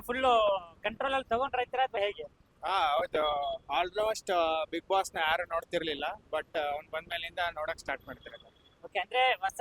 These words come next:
Speaker 1: ಅಧ್ಯಾಯ ಯಾವಾಗ ಸ್ಟಾರ್ಟ್ ಇಂದ ಆಯ್ತು ಅಂದ್ರೆ, ಆ, ರಜತ್ ಅವ್ರು ಬಂದ್ಮೇಲೆನಾ?
Speaker 2: ಹಾ, ರಜತ್ ಅವ್ರು ಬಂದ್ಮೇಲೆನೇ ಆಗಿದೆ.
Speaker 1: ಓಕೆ, Bigg Boss ಅಲ್ಲಿ ಯಾರು ಚೆನ್ನಾಗ್ ಆಡಲ್ಲ ಅಂತೀರಾ?
Speaker 2: ಆ, ಚೆನ್ನಾಗ್ ಆಡಲ್ಲ, ಗೌತಮಿ ಮತ್ತೆ ಚೈತ್ರ.
Speaker 1: ಗೌತಮಿ, ಚೈತ್ರ.
Speaker 2: ಹಾ.
Speaker 1: ಯಾಕೆ ಅಂತ?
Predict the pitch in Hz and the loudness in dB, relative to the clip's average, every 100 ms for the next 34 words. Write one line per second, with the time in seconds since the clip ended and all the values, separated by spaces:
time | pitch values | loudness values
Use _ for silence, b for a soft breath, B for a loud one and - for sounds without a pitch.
0 | 269 269 277 269 269 254 214 240 254 262 | 2 2 0 0 0 0 -2 0 0 0
1 | 254 233 240 233 175 226 247 226 214 262 | 0 0 0 0 -2 -2 0 -2 2 2
2 | 269 - - - _ 180 185 180 180 180 | 2 0 -14 -20 _ 0 4 4 4 2
3 | 175 175 - - - - 202 240 254 220 | 0 -4 -12 -20 -20 -2 0 0 0 0
4 | 202 226 220 185 226 - 170 180 156 156 | 0 0 -4 -4 -4 -2 2 4 4 0
5 | 170 - 156 - - - - 139 120 - | -2 -2 0 0 0 -2 -4 -6 -12 -18
6 | _ _ _ - 175 185 - - 202 220 | _ _ _ -12 -6 -6 -8 -8 -4 0
7 | 285 285 226 - 269 - 220 247 214 233 | 0 2 2 2 2 -2 -2 2 2 2
8 | 208 - 156 143 - _ _ 131 147 156 | -2 -4 -6 -6 -10 _ _ -6 -4 -2
9 | 160 156 170 170 180 180 175 175 175 175 | -2 -2 -4 -4 -2 2 4 4 2 2
10 | 175 175 170 - 156 175 185 196 190 170 | 0 0 -4 0 2 2 0 -2 -4 -2
11 | 180 175 160 151 117 - _ _ _ 208 | -2 -2 -2 -4 -6 -10 _ _ _ -4
12 | 220 220 214 185 - 147 135 123 _ 196 | -4 -6 -6 -8 -6 -8 -8 -12 _ -6
13 | 214 202 175 | -2 -4 -4